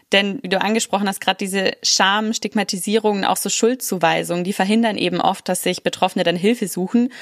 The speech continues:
und können psychisch stark belasten. Und so Kommentare über das Gewicht von anderen Menschen, das weiß, glaube ich, inzwischen jeder, muss einfach nicht sein und kann belastend sein. Und noch ein Tipp, wenn man jetzt Menschen mit Adipositas zum Beispiel im Familien- oder Freundeskreis hat, da fragt man sich vielleicht auch, wie kann ich da unterstützen? Und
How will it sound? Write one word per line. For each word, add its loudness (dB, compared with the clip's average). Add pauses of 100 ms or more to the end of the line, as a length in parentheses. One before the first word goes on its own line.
(200)
und 0
können 2
psychisch -2
stark 2
belasten. 0
Und -4
so -2
Kommentare 2
über -2
das -2
Gewicht -8
von -2
anderen 0
Menschen, 0
das -2 (340)
weiß, 0
glaube 2
ich, -4
inzwischen 0
jeder, 2
muss 0
einfach 0
nicht -4
sein 2
und -2
kann -2
belastend 0
sein. 0
Und -2 (360)
noch 2
ein 0
Tipp, 2
wenn 2
man 0
jetzt -2
Menschen 2
mit 2
Adipositas 0
zum -2
Beispiel 0
im -2
Familien- 0
oder 2
Freundeskreis 0
hat, 0
da 4
fragt -2
man -2
sich -6
vielleicht 0
auch, 4
wie 0
kann 0
ich -4
da -2
unterstützen? -2
Und -2